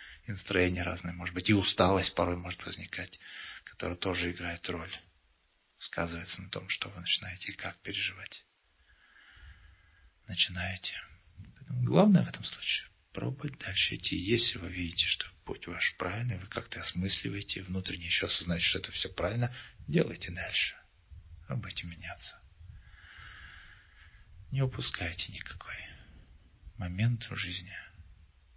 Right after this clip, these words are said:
где надо поработать, а у вас возникает соблазн отложить на потом. Вот именно вот все то,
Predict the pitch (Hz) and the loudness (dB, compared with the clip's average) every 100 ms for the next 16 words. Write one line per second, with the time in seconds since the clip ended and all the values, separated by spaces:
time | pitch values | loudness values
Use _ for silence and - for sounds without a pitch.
0 | - - - - - 107 92 87 85 - | -20 -20 -20 -20 -14 -12 -10 -8 -8 -12
1 | _ _ - 95 90 - 98 107 151 151 | _ _ 0 0 0 -4 -4 0 0 0
2 | - - - - - - _ - - - | -4 -8 -10 -20 -20 -20 _ -20 -20 -18
3 | - 95 110 127 92 87 87 101 - 90 | -8 -2 0 0 0 -4 -6 -4 -2 -2
4 | 87 87 87 87 - 98 110 117 87 - | -2 -4 -2 -4 -2 0 0 -2 -6 -6
5 | - - 87 - - - - - - - | -8 -8 -8 -12 -16 -14 -14 -14 -18 -20
6 | - - - - - - 113 107 107 104 | -20 -20 -20 -14 -8 -4 -2 0 0 0
7 | - - - - - - | 0 2 2 0 -6 -8